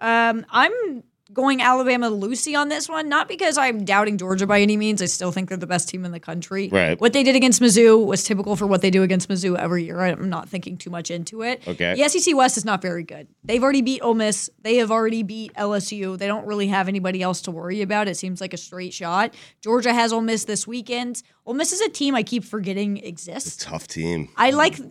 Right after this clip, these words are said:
Speaker 1: it. I keep, when we were watching the playoff rankings last week, I was sitting there and Ole Miss was top ten, and I was like, "I forgot about you this entire year."
Speaker 2: They
Speaker 1: I
Speaker 2: beat,
Speaker 1: have
Speaker 2: they beat Georgia in Athens. I mean,
Speaker 1: It's, if they beat Georgia in Athens,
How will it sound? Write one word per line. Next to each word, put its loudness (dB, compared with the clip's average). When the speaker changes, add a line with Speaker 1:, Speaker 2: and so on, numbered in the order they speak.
Speaker 1:
it. -10
I -4
keep, -2
when -2
we 4
were 4
watching 4
the -2
playoff 0
rankings -2
last -4
week, -4
I -8
was -4
sitting -6
there -2
and -6
Ole 0
Miss -2
was -6
top 0
ten, 0
and -4
I 2
was -4
like, -14
"I 6
forgot 0
about 2
you -8
this -2
entire -2
year." -10
Speaker 2:
They -4
Speaker 1:
I 6
Speaker 2:
beat, 6
Speaker 1:
have -6
Speaker 2:
they 0
beat 0
Georgia 0
in 2
Athens. -2
I -6
mean, -4
Speaker 1:
It's, -2
if -4
they 2
beat 2
Georgia -4
in -4
Athens, -2